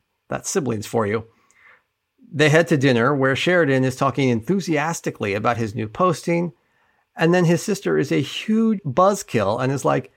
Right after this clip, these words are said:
"Hey, that's great. Let's talk about your dead wife," which honestly seems like a really shitty move. They then have an argument about how Sheridan has been handling his wife's death, uh, two years ago.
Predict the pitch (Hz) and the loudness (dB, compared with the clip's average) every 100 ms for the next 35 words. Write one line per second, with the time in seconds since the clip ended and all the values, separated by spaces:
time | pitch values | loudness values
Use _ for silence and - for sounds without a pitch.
0 | _ - 202 160 104 - 143 139 160 185 | _ -4 0 2 0 -6 -10 -4 0 0
1 | - 196 139 131 139 - 185 180 165 156 | 0 0 0 0 -2 0 0 2 0 0
2 | 139 113 135 139 113 143 98 - - _ | -2 2 2 2 0 -2 -2 -8 -16 _
3 | - 147 147 - - 156 175 160 160 143 | -6 0 0 -2 -6 0 0 2 0 0
4 | 160 151 147 147 143 - 156 147 160 185 | 0 -2 0 0 0 0 0 0 -2 -4
5 | _ - 143 147 156 160 147 143 139 160 | _ -2 2 4 4 4 2 2 2 2
6 | 147 110 104 117 113 117 117 - 127 123 | 2 0 0 -2 0 -2 -2 0 0 0
7 | 113 110 113 107 160 156 117 98 92 95 | -6 -6 -6 -2 -2 0 -2 -4 -8 -14
8 | - 123 110 98 101 - 92 90 98 - | -12 -10 -6 -6 -6 -10 -10 -10 -12 -18
9 | _ _ _ 110 104 98 95 - 113 101 | _ _ _ -6 -4 -4 -6 -4 -4 -4
10 | 101 110 110 131 | -6 -4 -2 -4